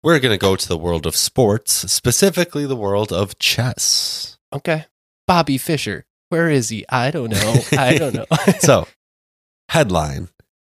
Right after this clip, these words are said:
Speaker 1: Hans Niemann poo-poos a chess cheating theory
Speaker 2: <laughs>
Speaker 1: that's based on vibrating beads.
Speaker 2: Okay. Tell me how he poo-poos it. <laughs>
Speaker 1: So, chess prodigy Hans Niemann says he is, quote, "unfazed,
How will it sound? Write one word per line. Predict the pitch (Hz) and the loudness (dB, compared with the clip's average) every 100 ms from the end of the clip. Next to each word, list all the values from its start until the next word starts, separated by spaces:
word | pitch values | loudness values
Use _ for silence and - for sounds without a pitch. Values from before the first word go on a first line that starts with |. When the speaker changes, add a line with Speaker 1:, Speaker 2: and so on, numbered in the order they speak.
| _ | _
Speaker 1:
Hans | - 143 160 151 | 0 4 4 4
Niemann | 143 113 90 87 - | 4 4 4 2 2
poo-poos | - 180 - 107 95 90 | 4 4 4 2 4 2
a | |
chess | 82 - 135 - | 0 0 0 0
cheating | - 160 113 87 | 0 2 0 -2
theory | - 98 87 87 87 | 0 0 2 0 -2
Speaker 2:
<laughs> | |
Speaker 1:
that's | 95 90 80 - | 0 0 0 -2
based | - 156 156 | 2 2 2
on | 90 85 | -2 -2
vibrating | 110 120 113 107 107 | 0 2 2 2 -2
beads. | 80 71 65 69 - - - - - _ 123 | -4 -4 -6 -4 -2 -2 -6 -20 -20 _ 0
Speaker 2:
Okay. | 143 202 190 143 - _ - - _ - | 4 4 4 2 -4 _ -20 -20 _ 0
Tell | 180 165 | 4 6
me | 170 | 6
how | 147 156 | 6 6
he | 156 | 6
poo-poos | - 165 185 175 151 | 6 4 8 6 6
it. | 139 - - | 4 4 -2
<laughs> | - - _ | -6 -16 _
Speaker 1:
So, | - 117 110 | 2 4 4
chess | - 185 | 4 4
prodigy | - 147 123 117 139 160 | 2 2 4 2 2 -2
Hans | 156 101 87 87 | 0 2 2 0
Niemann | 95 87 87 101 117 | -2 0 0 -2 -4
says | - - 98 98 - | -2 2 4 4 2
he | 110 | 2
is, | 101 95 | 4 2
quote, | - 107 101 - | 2 2 4 2
"unfazed, | 117 151 - 135 127 127 - | 2 2 2 4 4 4 2